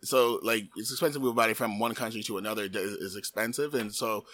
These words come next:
you wait for her family to, even if their family can't fly down, you wait for the family to gather the money and pay for it, yada, yada, yada, or whoever's going to finance it. And then you ride that airplane with your friend underneath.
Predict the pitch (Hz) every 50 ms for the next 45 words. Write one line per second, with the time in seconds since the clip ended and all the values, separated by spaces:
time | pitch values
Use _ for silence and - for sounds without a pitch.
0 | - - - - 143 143 127 131 139 139 127 - 127 127 131 110 - - 135 123
1 | 127 139 156 151 127 113 101 127 131 117 113 113 123 139 147 147 135 120 131 117
2 | - 147 135 127 123 120 - 131 101 - - 113 101 101 95 92 107 117 120 113
3 | 104 101 101 120 151 151 127 107 98 95 90 85 - - _ _ _ _ - -
4 | - - - 131 123 - 139 131 123 120 107 107 101 123 117 113 113 110 104 104
5 | 104 113 113 113 113 113 107 98 98 - 127 123 120 120 - 127 120 120 120 117
6 | 117 117 80 - 101 110 107 104 104 101 98 98 98 101 107 110 110 113 113 110
7 | 110 110 110 104 98 104 113 120 110 107 113 113 110 110 110 110 110 95 - -
8 | 117 110 110 110 110 110 113 - - 107 107 101 - - _ _ _ _ _ _
9 | _ _ _ _ _ _ - 139 143 139 139 143 139 139 151 170 160 143 143 135
10 | 131 135 135 131 135 127 127 107 123 139 151 160 - 131 113 107 110 107 110 110
11 | 117 117 117 113 - - 131 120 120 120 117 113 120 139 165 220 311 302 226 -